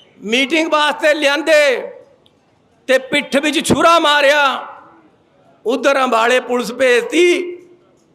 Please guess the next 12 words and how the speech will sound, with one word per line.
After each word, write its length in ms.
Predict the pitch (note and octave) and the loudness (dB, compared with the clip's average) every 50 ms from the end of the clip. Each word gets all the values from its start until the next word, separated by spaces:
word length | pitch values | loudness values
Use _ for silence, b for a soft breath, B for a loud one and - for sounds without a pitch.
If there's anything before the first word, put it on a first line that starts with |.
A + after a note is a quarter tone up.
| _ _ - | _ _ -4
ਅੰਬਾਲੇ 320 | F#3 G3 G3 G3+ A3 A3+ | -2 0 0 0 0 0
ਦੇ 160 | A3+ A#3 A#3+ | 0 2 2
ਰਸਤੇ 360 | A#3 A3+ G3+ - - B3 A#3+ A#3+ | 2 0 0 -2 0 0 2 2
ਦੇ 80 | A#3+ | 2
ਵਿੱਚ 180 | A#3+ A#3+ A#3 A3+ | 0 -2 -4 -4
ਕਹਿੰਦਾ, 260 | - A3+ A#3 A#3+ A#3+ | -4 -2 0 0 -2
"ਜੀ, 80 | A#3+ A#3 | -2 -4
ਚੱਕ 340 | A#3 - G#3+ F#3 - G3 | -4 -6 -6 -6 -4 -4
ਦਿਓ 140 | G3+ G#3+ A3 | 0 2 2
ਇਹਨਾਂ 140 | A3+ A#3 A#3+ | 2 2 2
ਨੂੰ 180 | A#3+ A#3 - - | 0 0 -2 -4
ਅੱਜ।" 160 | - - | -6 -10